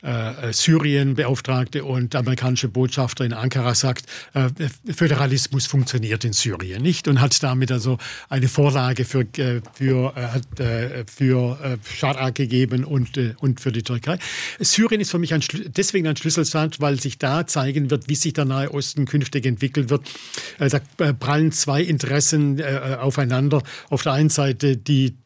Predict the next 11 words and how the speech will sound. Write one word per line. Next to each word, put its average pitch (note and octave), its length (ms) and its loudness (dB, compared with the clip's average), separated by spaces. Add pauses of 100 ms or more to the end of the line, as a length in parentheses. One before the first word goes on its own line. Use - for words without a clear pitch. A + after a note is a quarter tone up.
(180)
Türkei C#3 600 2
mit D3 280 4
ihren C#3 360 2
neo-osmanischen C3 1300 2
Ambitionen C#3 920 2 (400)
und D3+ 180 4
aber C#3+ 180 2
auf C3 140 0
der C#3+ 120 -4
anderen D#3 320 4
Seite C#3 500 2